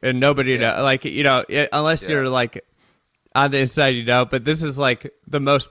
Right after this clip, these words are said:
Speaker 1: it was, like, a public ceremony. It's like the, the mayor hands the keys of a city to somebody.
Speaker 2: <laughs> Oh, come on.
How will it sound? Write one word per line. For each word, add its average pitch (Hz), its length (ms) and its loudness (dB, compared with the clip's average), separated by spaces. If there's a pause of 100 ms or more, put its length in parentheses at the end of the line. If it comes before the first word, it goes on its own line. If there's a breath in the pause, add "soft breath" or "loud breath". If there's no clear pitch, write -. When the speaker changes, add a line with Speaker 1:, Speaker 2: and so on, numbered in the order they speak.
Speaker 1:
it 139 140 -2
was, 139 180 -4
like, 135 180 -2
a 117 260 -2
public 135 420 -2
ceremony. 117 540 -2
It's 98 160 -8
like 131 160 -4
the, 131 160 -2
the 123 200 -6
mayor 127 380 0
hands 123 340 -6
the 123 80 -12
keys 131 340 -6
of 98 100 -12
a 110 60 -6
city 113 420 -6 (420 soft breath)
to 123 80 -8
somebody. - 460 0
Speaker 2:
<laughs> - 20 -2
Oh, - 20 -6
come 175 260 -2
on. 101 160 -2